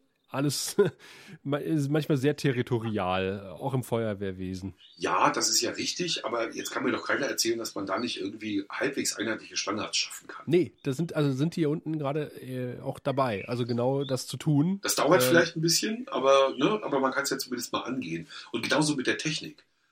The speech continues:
Speaker 2: So ein komisches, wie heißen die? L F H? L-, L H?
Speaker 1: H L F?
Speaker 2: H L F?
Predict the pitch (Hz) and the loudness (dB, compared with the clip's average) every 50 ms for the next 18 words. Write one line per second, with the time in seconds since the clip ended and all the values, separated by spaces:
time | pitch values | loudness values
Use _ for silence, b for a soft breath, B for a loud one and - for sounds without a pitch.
0 | _ _ - - 120 113 110 110 - 139 147 151 156 147 143 143 135 127 - - | _ _ -2 0 0 0 0 0 0 2 4 4 4 4 4 2 2 2 2 2
1 | - - - - _ _ - 117 135 165 165 - 175 160 170 175 165 - - 117 | 0 -4 -10 -18 _ _ -2 0 2 2 2 0 0 -2 -2 -2 -2 -2 -2 0
2 | 135 123 120 135 - - - 147 156 175 196 202 - - _ _ _ _ - 127 | 0 2 2 0 0 0 0 2 2 2 0 0 -6 -14 _ _ _ _ -2 -2
3 | 135 139 139 143 151 151 - _ _ _ _ _ _ _ _ - 113 143 147 147 | -2 -2 -2 -2 -4 -4 -6 _ _ _ _ _ _ _ _ 0 0 2 4 4
4 | 143 - - 135 143 165 165 - - - _ _ - 127 143 147 147 147 135 139 | 4 2 2 -2 -4 -4 -6 -8 -14 -20 _ _ 0 2 2 2 0 -2 -2 -2
5 | 170 - - - - - | -2 -2 -2 -6 -8 -10